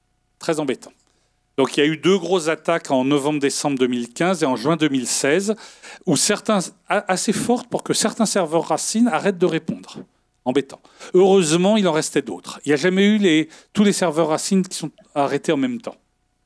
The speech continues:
Donc, pour les utilisateurs, l'utilisateur n'a rien vu. D'ailleurs, si c'est aucune conséquence, ça devrait être au singulier, mais c'est une autre histoire.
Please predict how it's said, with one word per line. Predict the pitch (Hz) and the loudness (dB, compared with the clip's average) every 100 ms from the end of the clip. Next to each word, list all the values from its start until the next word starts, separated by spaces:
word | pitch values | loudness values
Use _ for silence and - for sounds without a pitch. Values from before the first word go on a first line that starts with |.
| _ _ _ | _ _ _
Donc, | 147 135 - | -2 -2 0
pour | 202 202 | 2 4
les | 196 180 | 2 0
utilisateurs, | 185 170 143 147 - 180 220 240 - - - | -2 -4 0 -2 0 2 2 0 -8 -10 -8
l'utilisateur | - 147 151 202 | -2 0 2 2
n'a | 175 | 0
rien | 151 160 151 | 0 0 0
vu. | 110 - - _ _ _ _ _ _ _ _ _ _ _ _ _ _ - | -2 -10 -14 _ _ _ _ _ _ _ _ _ _ _ _ _ _ -4
D'ailleurs, | 127 143 | -2 -2
si | - | -6
c'est | - 135 | -4 -2
aucune | 156 147 156 | -2 -2 -6
conséquence, | 135 127 131 - - - | -6 -6 -6 -2 -2 -2
ça | 113 | -4
devrait | 113 | -2
être | 127 | -2
au | 120 | -4
singulier, | 123 113 101 87 | -8 -4 -4 -4
mais | 87 | -14
c'est | - 113 | -12 -8
une | 117 | -8
autre | - | -6
histoire. | 110 - - - | -6 -6 -8 -12